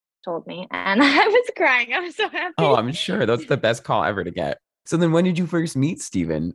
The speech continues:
Speaker 2: I mean, that must have been, I would have been intimidated. Like, wh-, talk me through that.
Speaker 1: Steven on the first day of filming.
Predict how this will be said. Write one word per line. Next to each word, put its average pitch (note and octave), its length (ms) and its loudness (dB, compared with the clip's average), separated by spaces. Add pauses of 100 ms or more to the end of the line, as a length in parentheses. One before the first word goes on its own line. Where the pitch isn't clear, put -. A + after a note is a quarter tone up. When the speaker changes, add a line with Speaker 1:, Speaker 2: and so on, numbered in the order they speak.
Speaker 2:
I A2+ 80 0
mean, A#2+ 140 2
that B2+ 120 0
must F3 200 -4
have C3 80 -4
been, F#2+ 320 -2 (280)
I G#2+ 100 0
would C3+ 120 4
have E2+ 80 0
been D#2+ 100 -2
intimidated. F2+ 640 -4
Like, F#2 200 -4
wh-, - 260 -6 (200)
talk D#3+ 200 -2
me E3+ 100 0
through D#3 200 -4
that. E2+ 260 -2 (920)
Speaker 1:
Steven A3+ 240 -12
on G3+ 400 -10
the G3 80 -8
first G#3+ 340 -6
day B3 120 0
of A3 100 -4
filming. F#3 480 -8